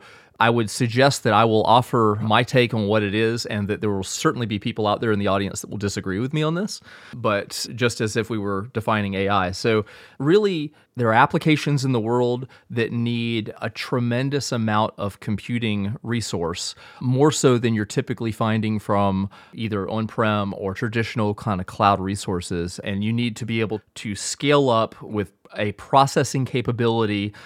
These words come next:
that is often done massively in parallel to be able to tackle a, a computationally intense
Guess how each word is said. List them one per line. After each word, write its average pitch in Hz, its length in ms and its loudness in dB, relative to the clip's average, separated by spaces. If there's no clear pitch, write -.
that 110 120 0
is 110 140 2
often 113 420 4
done 104 600 0
massively 110 680 2
in 98 100 0
parallel 95 600 0
to - 140 -12
be 101 160 -2
able 101 180 -2
to 92 420 -4
tackle 104 640 2
a, 92 440 -4
a 101 140 -8
computationally 110 920 -4
intense - 560 -8